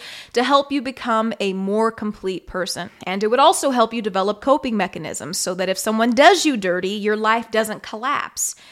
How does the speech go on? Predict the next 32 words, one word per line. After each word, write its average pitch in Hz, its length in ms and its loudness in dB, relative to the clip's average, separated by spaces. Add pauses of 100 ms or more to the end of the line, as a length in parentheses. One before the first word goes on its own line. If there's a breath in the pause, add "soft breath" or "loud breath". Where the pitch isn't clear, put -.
(280 loud breath)
And 185 160 -6 (160)
I've 415 140 4
never 339 180 2
been 247 140 2
to 208 140 -4
a 196 40 -4
therapist, 175 640 -4
but 180 160 0
one 240 160 -2
of 277 100 -6
my 233 180 -2
dearest 262 640 -2
friends 214 460 -2
has, 277 320 0
and 285 80 -8
now 311 180 -4
she 359 160 -8
sounds 302 380 -10
so 320 240 -4
smart 311 540 0
when 254 100 -6
it 240 80 -8
comes 311 240 -4
to - 80 -4
anything 330 400 0
about 311 240 0
relationships. 262 840 -2
It's 262 200 -2
so 311 220 0
interesting 269 600 -2
to 220 80 -2
hear 269 300 2